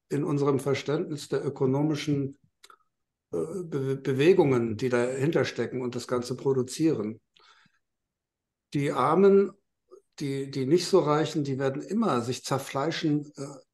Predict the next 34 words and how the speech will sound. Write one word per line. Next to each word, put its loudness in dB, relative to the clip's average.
über -2
den 0
kleinen -2
Vorteil, 2
den 2
sie -2
ergattern -4
können. -6
Das -14
ist -12
ein -2
Resultat -2
der 0
jahrhundertelangen -2
Indoktrinierung 2
durch -12
die -4
kapitalistische -4
Ideologie. -4
Was -2
kann 0
man 0
da 4
machen? 0
Weiß -2
ich -2
nicht. -8
Ich -6
hoffe, 2
dass -2
irgendwann -2
der -2
Kipppunkt -4
kommt, -4